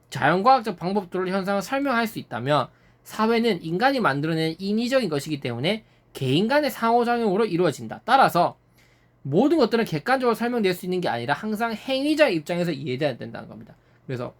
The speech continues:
행위자 입장에서 이해돼야 된다는 거는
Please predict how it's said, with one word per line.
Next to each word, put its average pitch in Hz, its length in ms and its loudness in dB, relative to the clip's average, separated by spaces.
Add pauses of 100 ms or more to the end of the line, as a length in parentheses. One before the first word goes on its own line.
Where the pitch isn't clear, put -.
(1300)
행위자 285 380 4
입장에서 214 400 0
이해돼야 147 440 2
된다는 131 340 -4
거는 120 340 -4